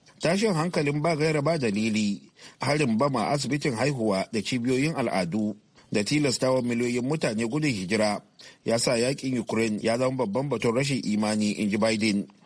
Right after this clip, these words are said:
Mazauna birni mafi girma na kasar China da ke kuma zama cibiyar hada-hadar kuɗi, Shanghai, sun fito daga wata mummunar dokar kulle ta covid nineteen a yau Laraba, lamarin da ya tilasta su zama a cikin gidajensu na tsawon watanni biyu.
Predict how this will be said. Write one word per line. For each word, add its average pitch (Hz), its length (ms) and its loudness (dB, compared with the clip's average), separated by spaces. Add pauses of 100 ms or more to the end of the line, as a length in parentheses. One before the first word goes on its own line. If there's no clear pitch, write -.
(540)
Mazauna 156 480 2
birni 160 320 0
mafi 175 260 0
girma 127 280 0
na 135 80 -2
kasar 135 340 -2
China 143 420 0
da 120 140 -4
ke 107 160 -2
kuma 123 200 0
zama 131 280 2
cibiyar 135 400 0 (160)
hada-hadar 107 400 0
kuɗi, 107 300 -2
Shanghai, 98 580 0 (400)
sun 117 200 -2
fito 120 280 -2
daga 113 260 2
wata 113 300 0
mummunar 117 480 0
dokar 117 400 0
kulle 104 260 2
ta 104 120 0
covid 127 340 0
nineteen 110 320 0
a 101 60 0
yau 127 180 2
Laraba, 98 480 2 (560)
lamarin 113 380 2
da 110 60 4
ya 104 100 0
tilasta 117 500 0
su 110 180 0
zama 113 220 2
a 107 80 0
cikin 107 240 -2
gidajensu 127 640 2
na 107 100 2
tsawon 117 260 2
watanni 98 400 0
biyu. 95 300 0